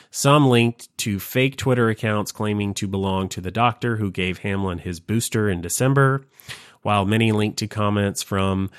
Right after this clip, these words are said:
cardiologist Peter McCullough, who is, is right there with Robert Malone and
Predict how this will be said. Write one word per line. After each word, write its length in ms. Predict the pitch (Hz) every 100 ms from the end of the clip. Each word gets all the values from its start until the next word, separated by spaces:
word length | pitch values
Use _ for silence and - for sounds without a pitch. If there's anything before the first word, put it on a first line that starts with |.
| - _
cardiologist 920 | - 90 90 92 98 101 101 98 - -
Peter 260 | 92 87
McCullough, 680 | 87 - 156 165 160 156 139 - _ _ _ _
who 140 | - 90
is, 220 | 87 -
is 200 | 101 90
right 240 | 90 98 95
there 180 | 95 92
with 240 | 90 -
Robert 380 | 95 92 92 87
Malone 480 | 90 92 104 104 101
and 320 | 90 87 85